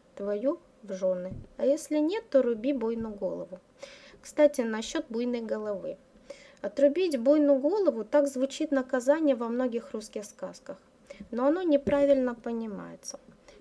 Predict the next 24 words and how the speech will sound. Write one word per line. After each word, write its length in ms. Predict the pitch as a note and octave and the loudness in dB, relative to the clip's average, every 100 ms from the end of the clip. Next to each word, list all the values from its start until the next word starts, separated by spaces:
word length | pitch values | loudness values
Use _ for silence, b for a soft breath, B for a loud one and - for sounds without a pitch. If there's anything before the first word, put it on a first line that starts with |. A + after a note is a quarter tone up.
| _ | _
В 60 | - | -4
старину 400 | C4 C#4 D#4 G#4+ | 0 2 2 -2
эта 240 | F#4+ C4 | -4 -4
фраза 400 | C4 C#4 C#4 C4 | -2 0 2 0
означала 600 | A#3+ B3 B3 D#4 D#4 C4+ | -2 -6 -6 -4 2 2
«отрубить 480 | A3+ B3+ A#3 C4+ - | 2 -4 -2 -4 -6
косу» 520 | - A#3 - D#4+ F#4 | -8 -8 -6 -6 -6
или 220 | B3 A#3 A#3 | -10 -6 -6
«отрезать 540 | A#3 B3+ B3 B3 A#3+ | 0 0 0 -4 -6
волосы», 600 | A3 G#3 F#3+ F3+ - F#3+ | -6 -4 -2 -4 -8 -16
что 180 | - G#3 | -14 -10
было 300 | G#3 C4+ C4 | -2 0 0
равносильно 600 | A3+ G#3 A3 - A#3+ A#3 | -2 -6 -10 -6 -6 -6
позору. 540 | A3 A3+ G#3 G3 F3+ - B B B - | -8 -12 -6 -2 -2 -4 B B B 0
То 120 | D4 | 4
есть 300 | C4 G#3 - B B B | 4 2 -8 B B B
«отрубить 580 | G3+ C4 C4 A3 A3 G#3+ | -2 2 2 0 -8 -2
голову» 380 | C4 F4 C4+ G#3+ | 0 2 2 0
означало 580 | G#3 G#3+ G#3+ A#3 A3+ G#3 | -8 -10 -10 -8 -4 -6
«опозорить» 760 | G#3 G#3+ G#3 C#4 A3 F#3 - | -4 -6 4 6 6 0 -12
через 360 | - A3 A3+ G#3 | -8 -6 -4 -2
обрезание 600 | G3 G3 G3 A#3 A3+ G#3 | -2 -4 -8 -8 -10 -10
волос. 480 | G3+ G3 E3+ D#3+ - _ _ b | -10 -10 -10 -12 -16 _ _ b
<clears throat> 300 | b b _ | b b _